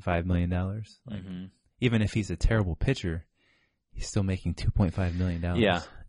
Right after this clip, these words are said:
Speaker 2: and you don't know all the stuff that goes into it. You know, there could be people that are feeding him bad information or trainers or whatever, but you would think after two positive tests, you know, within a year's time, he would,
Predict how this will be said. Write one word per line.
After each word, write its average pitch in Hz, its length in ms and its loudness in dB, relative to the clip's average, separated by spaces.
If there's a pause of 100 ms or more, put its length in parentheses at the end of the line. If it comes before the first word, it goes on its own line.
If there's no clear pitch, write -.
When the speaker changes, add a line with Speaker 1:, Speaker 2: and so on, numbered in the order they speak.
Speaker 2:
and 131 120 2
you 143 60 2
don't 143 220 4
know 110 360 4 (120)
all 107 100 2
the 98 80 0
stuff - 180 -6
that - 120 -8
goes 92 160 -4
into 92 320 -6
it. 90 100 -4 (540)
You 90 120 -14
know, 80 100 -14
there 87 100 -14
could 87 160 -10
be 90 80 -8
people 92 400 -6
that 85 160 -4
are 87 80 -10
feeding 90 280 -10
him 90 300 -12 (680)
bad 101 140 2
information 87 720 -8
or 80 140 -12
trainers 87 420 -8
or 90 60 -8
whatever, 85 380 -6
but 85 320 -2 (680)
you 113 140 0
would 107 140 4
think 117 360 -2
after 95 300 -4 (320)
two 127 180 0
positive 101 460 2
tests, - 500 -2 (360)
you 95 100 -12
know, 85 100 -10
within 87 560 -6 (120)
a 101 60 -6
year's 95 340 -4
time, 85 400 -6 (420)
he 87 220 -10
would, 85 220 -10